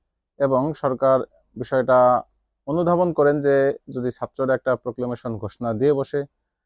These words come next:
তাহলে একটি বিশৃঙ্খলা দেখা দিতে পারে রাষ্ট্রের ভিতরে। তো যেহেতু প্রোক্লেমেশনটা দরকার, তো সকল দলের ঐকমত্যের ভিত্তিতে আমরা সরকারের পক্ষ থেকে একটা প্রোক্লেমেশন, আহ, দিয়ে দেই।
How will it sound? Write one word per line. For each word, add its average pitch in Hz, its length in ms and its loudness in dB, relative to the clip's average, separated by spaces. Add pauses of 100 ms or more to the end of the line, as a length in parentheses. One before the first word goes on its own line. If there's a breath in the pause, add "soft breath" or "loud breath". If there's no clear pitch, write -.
(160)
তাহলে 120 240 -2
একটি 113 260 -2
বিশৃঙ্খলা 135 580 -4
দেখা 135 220 -2
দিতে 139 200 -4
পারে 131 200 0
রাষ্ট্রের 131 320 -2
ভিতরে। 139 340 -4 (640)
তো 104 400 0 (480)
যেহেতু 131 260 -2
প্রোক্লেমেশনটা 139 680 -2
দরকার, 135 420 2 (600)
তো 127 80 -4
সকল 139 400 -4
দলের 139 220 2
ঐকমত্যের 135 520 -6
ভিত্তিতে 131 480 -2
আমরা 117 460 2
সরকারের 175 440 0
পক্ষ 143 240 -6
থেকে 135 180 0
একটা 120 200 -4
প্রোক্লেমেশন, 113 680 -8 (540)
আহ, 107 380 -2 (220)
দিয়ে 143 160 4
দেই। 87 180 -2